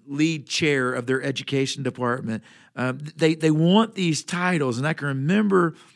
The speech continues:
after winning my second term on the school board that some asked me, "Do you want to be chairman or vice chairman?" I can remember telling them that I didn't need to have a title to lead.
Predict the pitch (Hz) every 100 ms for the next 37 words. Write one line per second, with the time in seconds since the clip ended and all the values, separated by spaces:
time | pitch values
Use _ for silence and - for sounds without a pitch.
0 | - - _ 135 143 147 143 147 147 135
1 | 131 - 147 147 135 - 143 135 123 120
2 | _ _ _ 123 123 - 151 143 131 120
3 | 110 123 143 131 127 135 - 120 104 -
4 | - - 143 165 175 170 156 170 170 160
5 | 151 143 143 147 - 117 110 123 160 170
6 | 165 170 170 175 160 139 131 - - _
7 | - 143 135 156 175 196 160 160 170 156
8 | 139 131 151 143 131 - 165 165 127 113
9 | 104 - _ _ _ - 135 127 143 127
10 | 95